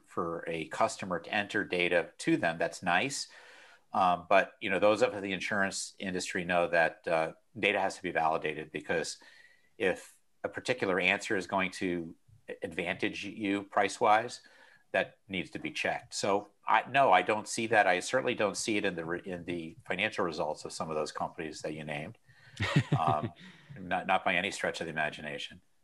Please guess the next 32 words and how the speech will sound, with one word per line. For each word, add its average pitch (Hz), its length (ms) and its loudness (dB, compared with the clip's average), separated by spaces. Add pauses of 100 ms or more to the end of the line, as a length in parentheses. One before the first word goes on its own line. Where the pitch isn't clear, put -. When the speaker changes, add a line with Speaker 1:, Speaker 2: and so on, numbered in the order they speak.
Speaker 1:
not 87 160 0
yet. 82 340 4 (640)
Speaker 2:
Yeah. 80 300 4
Speaker 1:
Um, 82 200 -8 (200)
so - 200 -6
no, 95 220 6
I 85 120 8
don't, 98 300 0
I 90 100 0
don't, 104 280 -2
I 101 80 2
think 110 200 -4
they've 107 140 0
got 107 160 2
the - 60 -8
same 101 240 -2
problems 95 320 4
as 95 40 0
everybody 95 360 0
else, 98 240 2
whether 92 200 2
they're, 82 260 -2 (120)
you 98 80 -6
know, 85 60 -2
quote 101 240 0
unquote, 90 240 -6
insure 113 320 0
tech - 360 0
or, 78 280 -6
or 80 180 -4
legacy 104 400 0
insurers. 104 600 -2